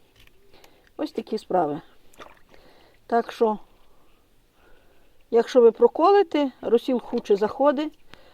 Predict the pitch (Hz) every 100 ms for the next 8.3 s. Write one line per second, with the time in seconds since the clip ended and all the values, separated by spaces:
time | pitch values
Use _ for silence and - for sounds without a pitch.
0 | _ 220 240 226 170 165 - - 214 180
1 | - 160 185 269 294 277 277 277 285 -
2 | 277 254 285 277 269 247 269 277 - -
3 | - _ _ _ _ _ _ _ _ -
4 | 285 440 - _ _ _ _ _ - 190
5 | 202 220 240 262 - - 214 262 254 170
6 | 170 190 233 - - 180 - - - -
7 | - - - _ _ _ _ _ _ _
8 | - 226